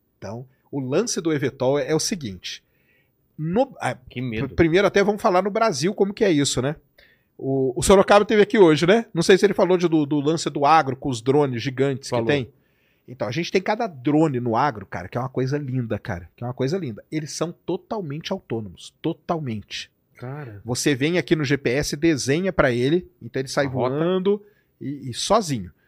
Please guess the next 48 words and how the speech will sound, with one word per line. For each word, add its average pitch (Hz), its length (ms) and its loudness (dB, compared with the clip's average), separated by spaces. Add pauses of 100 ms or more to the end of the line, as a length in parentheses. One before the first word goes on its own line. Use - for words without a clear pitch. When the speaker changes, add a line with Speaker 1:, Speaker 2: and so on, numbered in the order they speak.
(220)
Speaker 1:
Só 170 240 -2
que 165 160 -6
no 156 300 -2
Brasil 156 840 -2 (160)
é 139 120 -4
proibido 135 920 -2 (1040)
ser 143 340 0
totalmente 151 680 2
autônomo. 95 480 -4
O - 20 -20
que 147 140 -12
quer 165 120 2
dizer 139 180 0
isso? - 340 -8 (200)
Tem 190 160 4
que 196 120 -8
ter 180 260 2
um 208 100 -6 (100)
cara 165 400 2 (140)
com 175 180 2
o 190 40 -6
controle 170 520 0
na 180 120 0
mão. 117 200 -4
Mesmo 147 280 -4
que 196 80 -2
ele 165 100 0
não 165 100 -4
vai 151 140 2
fazer 156 300 0
nada, 156 440 2 (320)
Speaker 2:
Se 190 120 -6
der 202 80 2
Speaker 1:
você 202 120 0
Speaker 2:
merda. 190 140 2
Speaker 1:
tem 160 140 2
que 208 100 0
ter, 160 340 0
é, 117 220 -8 (220)
se - 100 -16
der 190 180 0
merda, 202 320 2
você 202 220 4
joga, 180 400 6
<laughs> - 20 -4
faz - 220 -4
qualquer 156 320 2
coisa. 127 340 -2